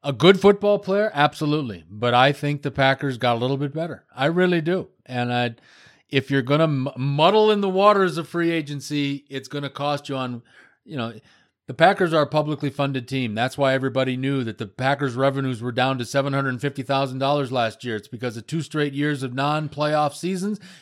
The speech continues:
and deep plunges into free agency. That eats away your cash space, your cash space, folks.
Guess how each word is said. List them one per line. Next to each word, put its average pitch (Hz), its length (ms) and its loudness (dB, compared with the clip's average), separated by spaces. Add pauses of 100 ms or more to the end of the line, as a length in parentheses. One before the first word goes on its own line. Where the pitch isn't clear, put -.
(120)
and 165 400 -2 (240)
deep 180 280 -4 (540)
plunges 165 520 0
into 139 540 0 (120)
free 131 260 -2
agency. 92 500 -8 (460)
That 139 260 0
eats 151 240 -6
away 160 240 0
your 151 120 0
cash 123 340 2
space, 101 480 -12
your 107 160 -10
cash 131 500 0
space, 104 460 -8
folks. 156 420 -10